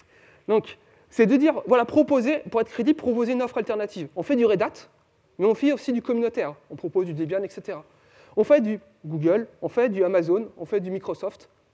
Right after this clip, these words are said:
Eh bien, pourquoi on ne fera pas du Nextcloud ? Bah, c'est un peu à cause ou grâce à moi. Comme je dis, en fait, moi, je suis spécialiste de l'open source,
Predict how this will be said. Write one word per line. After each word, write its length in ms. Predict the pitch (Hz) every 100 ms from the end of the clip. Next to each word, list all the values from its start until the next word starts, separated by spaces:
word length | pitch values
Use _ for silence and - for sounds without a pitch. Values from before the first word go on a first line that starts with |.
| _
Eh 80 | 202
bien, 140 | 202
pourquoi 300 | - 247 262
on 20 |
ne 40 | 285
fera 140 | 220
pas 160 | 208 262
du 100 | 214
Nextcloud ? 440 | 226 - - 151 - _ _ _ _ _ _ _ _ _ _ _ _ _ _ _ _
Bah, 100 | 175 190
c'est 80 |
un 80 | 214
peu 180 | 247 320 -
à 100 | 214
cause 300 | 269 277 294
ou 80 | 208
grâce 240 | 175 226 -
à 40 |
moi. 220 | 220 190 - _ _ _ _ _ _
Comme 160 | 226
je 80 | 208
dis, 140 | 226
en 80 | 330
fait, 160 | 277 254
moi, 100 | 262
je 60 |
suis 100 | -
spécialiste 460 | 180 240 214 240 233
de 60 | 151
l'open 260 | 147 175
source, 420 | 185 370 - -